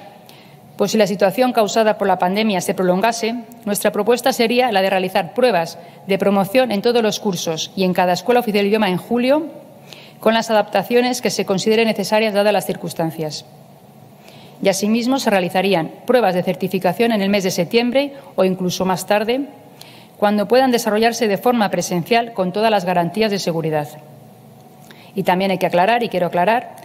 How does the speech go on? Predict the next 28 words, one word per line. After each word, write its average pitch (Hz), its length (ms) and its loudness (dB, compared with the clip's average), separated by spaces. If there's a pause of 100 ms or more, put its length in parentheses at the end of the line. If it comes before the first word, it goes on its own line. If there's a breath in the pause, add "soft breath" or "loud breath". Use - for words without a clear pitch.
(100)
que - 80 -4
en 196 60 0
todo 240 240 2
caso 233 240 0
la 196 120 2
matrícula 180 600 -2
formalizada 175 680 0
por 170 120 -2
el 170 80 -4
alumno 208 320 0
oficial 208 480 0 (320 loud breath)
le 175 80 4
dará 202 180 4
derecho 220 320 0
a 226 40 4
realizar 196 440 0
la 175 180 0
prueba 226 300 2
de 190 80 -2
certificación. 156 800 -6 (1800 loud breath)
Les 202 180 2
hablo 269 160 4
también 254 220 0
a 247 100 0
continuación 226 480 -2
de 214 60 0
otro 185 180 -2
tema, 226 320 -2